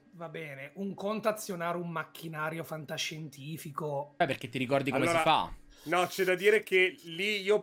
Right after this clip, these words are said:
Speaker 1: Sì,
Speaker 3: ipotizzato
Speaker 1: vabbè,
Speaker 3: sia
Speaker 1: vabbè,
Speaker 3: già
Speaker 1: vabbè.
Speaker 3: tutto molto predisposto, l'avevano già
Speaker 1: Ok.
Speaker 3: acceso, ha dovuto, però
Speaker 1: Sì,
Speaker 3: sì,
Speaker 1: sì, vabbè, è il,
Speaker 3: chiaramente
Speaker 1: è il meno, è il meno.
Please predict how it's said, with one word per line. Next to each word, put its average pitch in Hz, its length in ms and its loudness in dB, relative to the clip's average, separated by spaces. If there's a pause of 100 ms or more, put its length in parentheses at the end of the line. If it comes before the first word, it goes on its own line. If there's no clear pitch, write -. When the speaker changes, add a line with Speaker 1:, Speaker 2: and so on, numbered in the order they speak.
(100)
Speaker 1:
Sì, 214 200 2
Speaker 3:
ipotizzato 175 200 8
Speaker 1:
vabbè, 185 280 8
Speaker 3:
sia - 220 -6
Speaker 1:
vabbè, 180 140 8
Speaker 3:
già 180 120 4
Speaker 1:
vabbè. 180 120 0
Speaker 3:
tutto 208 240 2
molto 185 340 4
predisposto, 160 1040 0
l'avevano 139 320 0
già 143 160 2
Speaker 1:
Ok. 139 80 2
Speaker 3:
acceso, 147 600 -2
ha 131 40 -2
dovuto, 131 440 -6 (200)
però 147 180 2
Speaker 1:
Sì, 208 120 2
Speaker 3:
sì, 214 100 6
Speaker 1:
sì, 220 100 2
vabbè, 226 180 8
è 190 100 8
il, 151 40 2
Speaker 3:
chiaramente 247 300 6
Speaker 1:
è 240 40 10
il 254 200 6
meno, 208 560 4
è 165 100 0
il 165 140 -2
meno. 110 460 -12